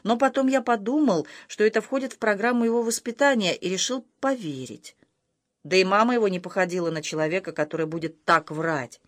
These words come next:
Вообще, в этот вечер я впервые как следует рассмотрел Юриных родителей, и они показались мне слишком старыми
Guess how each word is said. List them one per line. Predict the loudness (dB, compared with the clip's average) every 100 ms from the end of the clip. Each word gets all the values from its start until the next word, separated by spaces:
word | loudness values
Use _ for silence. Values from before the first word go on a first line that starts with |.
| _ _ _ _ _ -20 -20 -18 2
Вообще, | 2 4 0 2
в |
этот | 2 2 -2
вечер | -2 -2 -2
я | -2
впервые | 0 0 2 0
как | 0 -4
следует | -6 -4 -4 -4
рассмотрел | -4 -2 -2 -2 -4
Юриных | -4 -6 -6 -6
родителей, | -4 -4 -4 -6 -6 -8 -8 -16 -4
и | 2
они | 4 4
показались | 2 0 2 0 0
мне | -6
слишком | -6 -8 -6 -6
старыми | -4 0 0 0 -2 -6